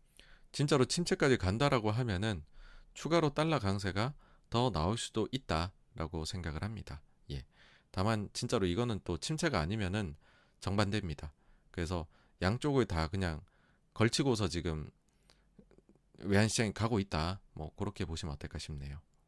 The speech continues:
그라운드님께서, 어, 금리 인상으로 인한 침체 전망 때문에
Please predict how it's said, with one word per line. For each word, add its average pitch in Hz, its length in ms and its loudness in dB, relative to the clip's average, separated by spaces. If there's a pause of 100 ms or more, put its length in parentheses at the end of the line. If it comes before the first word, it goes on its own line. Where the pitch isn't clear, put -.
(3000)
그라운드님께서, 123 960 4
어, 95 220 0
금리 165 260 2
인상으로 147 380 4
인한 110 300 2
침체 180 320 0
전망 113 320 2
때문에 113 460 2